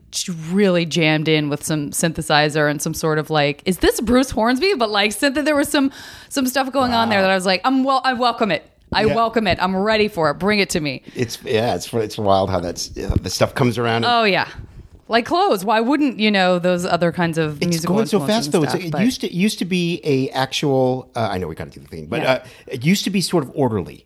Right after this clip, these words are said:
Speaker 2: It's like
Speaker 1: Yeah.
Speaker 2: when we, when it was the seventies, we were into the fifties,
Speaker 1: Exactly,
Speaker 2: and then in
Speaker 1: exactly.
Speaker 2: the eighties, we got into the sixties, and we kinda did that. But now it's all, like, everything
Speaker 1: It's a
Speaker 2: is
Speaker 1: real
Speaker 2: all
Speaker 1: jumble.
Speaker 2: multi-retro
Speaker 1: Yeah.
Speaker 2: all at the same time.
Speaker 1: I blame the internet,
Speaker 2: It's
Speaker 1: as
Speaker 2: like,
Speaker 1: we probably
Speaker 2: yeah.
Speaker 1: should and can.
Speaker 2: Yeah,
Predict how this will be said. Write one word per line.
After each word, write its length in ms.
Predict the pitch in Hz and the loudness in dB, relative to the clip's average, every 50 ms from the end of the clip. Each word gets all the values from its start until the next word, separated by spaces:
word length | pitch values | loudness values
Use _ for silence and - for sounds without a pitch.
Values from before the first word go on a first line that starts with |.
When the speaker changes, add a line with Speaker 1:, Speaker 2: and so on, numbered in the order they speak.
| _ _ - | _ _ -6
Speaker 2:
It's 140 | 110 104 - | -4 2 2
like 120 | 113 - | 2 2
Speaker 1:
Yeah. 80 | - 110 | 2 2
Speaker 2:
when 180 | 117 113 110 | 2 4 4
we, 140 | 113 120 156 | 4 2 2
when 180 | 151 135 117 107 | 2 2 0 0
it 80 | 113 | 0
was 140 | 113 107 - | -2 -6 -10
the 60 | 98 | -8
seventies, 520 | - - - 160 165 196 208 226 226 202 - | -6 0 2 2 2 2 0 -2 -2 -4 0
we 100 | 202 185 | 0 2
were 40 | 175 | 2
into 160 | 185 180 208 | 2 0 -2
the 80 | 190 220 | -6 -8
fifties, 400 | - - - 175 302 262 269 285 | -12 -6 -2 0 0 0 0 0
Speaker 1:
Exactly, 340 | 294 - - - - - | 0 0 -2 -2 -2 -4
Speaker 2:
and 100 | - 220 | -4 -2
then 100 | - 226 | -2 -2
in 80 | - 262 | -2 -2
Speaker 1:
exactly. 340 | 254 269 269 262 262 262 - | -2 0 0 2 2 2 2
Speaker 2:
the 80 | 247 | 0
eighties, 140 | 233 220 220 | 0 0 -2
we 100 | 185 190 | -4 -4
got 160 | 160 170 170 | -4 -4 -4
into 140 | 175 180 196 | -4 -6 -6
the 100 | 180 196 | -8 -8
sixties, 480 | - - - 156 - - - 135 123 113 | -8 -2 -2 -2 -2 -2 -2 -2 0 0
and 80 | 120 | 0
we 60 | 117 120 | -2 0
kinda 180 | - 131 123 120 | 0 0 0 0
did 160 | 117 143 123 | 0 0 0
that. 140 | 123 110 - - - - - | 0 -2 -4 -8 -20 -14 -6
But 120 | - 135 | -4 -2
now 280 | 135 151 175 208 208 202 | 0 2 2 2 2 0
it's 120 | - - | -2 -4
all, 240 | - - 151 165 170 165 | -6 -4 -4 -2 0 2
like, 340 | 151 139 131 127 - - _ - _ _ _ _ - | 2 0 0 -2 -6 -14 _ -20 _ _ _ _ -6
everything 500 | 156 151 170 190 175 - 180 165 160 160 | -4 -2 -2 -4 -2 0 0 0 0 -2
Speaker 1:
It's 80 | 156 | -2
a 40 | - 190 | -2 0
Speaker 2:
is 40 | 196 | 0
Speaker 1:
real 140 | 190 185 180 | 0 0 0
Speaker 2:
all 240 | 165 139 147 151 156 | 0 0 2 2 2
Speaker 1:
jumble. 180 | 151 131 127 127 | 2 2 2 2
Speaker 2:
multi-retro 1000 | 127 131 143 160 - - 165 151 139 131 143 139 139 - 147 139 131 127 127 127 | 4 2 2 0 -2 -2 -2 -2 0 0 0 -2 -2 -4 -2 0 0 2 2 2
Speaker 1:
Yeah. 180 | 226 269 - | 2 4 2
Speaker 2:
all 160 | 139 135 135 135 | 2 2 0 -4
at 80 | - | -6
the 60 | 120 | -8
same 260 | - - 135 131 131 120 | -8 -4 -2 -2 -2 -4
time. 200 | - 127 127 127 | -4 -4 0 0
Speaker 1:
I 80 | 175 | 0
blame 260 | 175 180 185 190 190 | 2 2 2 2 2
the 100 | 196 208 | 2 2
internet, 420 | 220 240 254 240 190 135 123 - - _ | 2 2 2 2 0 0 -2 -4 -10 _
Speaker 2:
It's 80 | - 165 | -2 -2
Speaker 1:
as 160 | 175 180 165 | 0 0 0
Speaker 2:
like, 100 | 127 196 | 0 0
Speaker 1:
we 80 | 208 | 0
probably 440 | 202 - 185 170 170 185 185 196 190 | 0 2 0 2 2 0 0 2 2
Speaker 2:
yeah. 40 | 165 | 2
Speaker 1:
should 240 | - 254 262 240 196 | 2 2 2 2 0
and 160 | 170 156 170 | -2 -4 -4
can. 420 | 170 214 208 196 156 139 143 147 - _ _ _ _ _ - - | -4 -2 -2 0 -2 -2 -4 -8 -12 _ _ _ _ _ -6 0
Speaker 2:
Yeah, 240 | 147 170 127 78 | 0 0 0 0